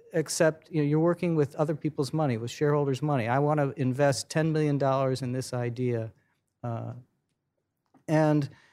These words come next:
in government, you've got that same issue. You, people are spending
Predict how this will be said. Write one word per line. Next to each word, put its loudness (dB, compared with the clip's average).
in 4
government, 4
you've -2
got 2
that 2
same 0
issue. -2
You, -4
people -2
are 6
spending 0